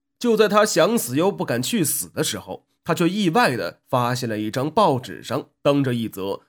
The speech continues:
自杀俱乐部的广告。那个上面写着：“本俱乐部愿为对生活失去信心、希望早日离开人世的人们提供各种方便。如蒙光临，本部将热情为您服务，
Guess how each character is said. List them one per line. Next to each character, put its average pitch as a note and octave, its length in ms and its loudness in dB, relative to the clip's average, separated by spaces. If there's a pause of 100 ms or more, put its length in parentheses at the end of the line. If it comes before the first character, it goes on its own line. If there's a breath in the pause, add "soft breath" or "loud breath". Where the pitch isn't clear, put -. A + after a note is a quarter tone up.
自 D3 280 2
杀 D#3 240 -2
俱 F3 160 -4
乐 D#3 140 4
部 G#3+ 240 -2
的 G#2 320 -8
广 F2 240 -12
告。 - 200 -10 (760)
那 E3 140 2
个 C3+ 80 0
上 D3+ 180 2
面 B2 80 0
写 G2 240 -10
着 - 220 -14 (1120)
：“本 C#3+ 240 0
俱 G#3+ 160 -6
乐 G#3+ 100 2
部 G#3+ 340 -2 (100)
愿 A3+ 160 0
为 A#3 100 0
对 A3 160 -4
生 B3+ 260 -2
活 D#3 240 0
失 G3 160 -6
去 G3+ 120 -4
信 D#3+ 240 -2
心、 F#3 400 -8
希 G#3 160 -8
望 G3 200 0
早 G2+ 220 -4
日 C3+ 140 -2
离 C#3+ 160 -2
开 A#3 180 -2
人 D#3 260 -2
世 A#3+ 140 -6
的 C3 100 0
人 F#2+ 140 -6
们 A#2 260 -4
提 D3+ 200 -6
供 F#3+ 180 -2
各 A#3 140 -2
种 G2 200 -8
方 G3+ 220 0
便。 F#3+ 220 -4 (320)
如 E3+ 180 4
蒙 F3+ 160 2
光 G3+ 240 0
临， C3+ 260 -2 (200 soft breath)
本 D#3 200 2
部 A#3 380 -2
将 A#3 240 2
热 B3+ 160 4
情 C#3+ 220 0
为 C3+ 120 0
您 B2+ 140 -2
服 B2+ 260 -6
务， G#2 160 -8